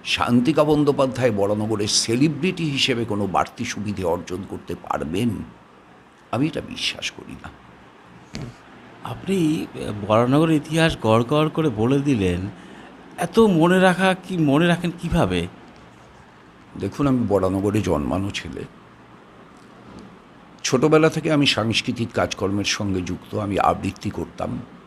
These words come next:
Speaker 1: এখনও করি। কুইজ করতাম,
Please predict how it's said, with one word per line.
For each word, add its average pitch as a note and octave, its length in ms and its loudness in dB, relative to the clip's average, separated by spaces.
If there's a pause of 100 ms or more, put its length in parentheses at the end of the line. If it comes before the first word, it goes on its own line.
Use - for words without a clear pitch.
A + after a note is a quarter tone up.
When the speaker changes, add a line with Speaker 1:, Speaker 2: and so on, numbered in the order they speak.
(180)
Speaker 1:
এখনও A2 360 4
করি। D2+ 280 -8 (2000)
কুইজ C3 280 8
করতাম, A#2 400 0